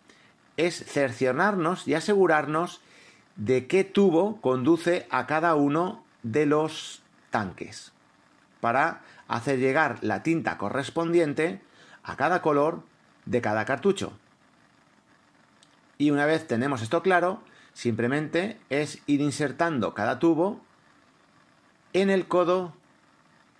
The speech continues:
que introduce cada uno de los cartuchos. Así, de este modo, iremos introduciendo el tubo en el codo.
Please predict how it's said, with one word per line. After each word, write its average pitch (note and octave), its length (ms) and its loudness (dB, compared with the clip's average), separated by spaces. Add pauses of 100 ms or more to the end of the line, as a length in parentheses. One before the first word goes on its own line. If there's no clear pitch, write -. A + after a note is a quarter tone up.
(160)
que C#3+ 120 0
introduce C3 720 -2 (760)
cada B2 460 -2 (380)
uno A#2+ 220 0
de G#2+ 60 0
los G2 160 -6
cartuchos. - 580 -10 (2250)
Así, F2 240 -4
de E2+ 60 -4
este - 180 -8
modo, D#3+ 400 -2 (880)
iremos B2 380 0
introduciendo A2+ 720 -2
el G2 140 -4
tubo E3+ 440 0 (2250)
en A#2+ 160 -2
el G2 100 -4
codo. C#3 440 -2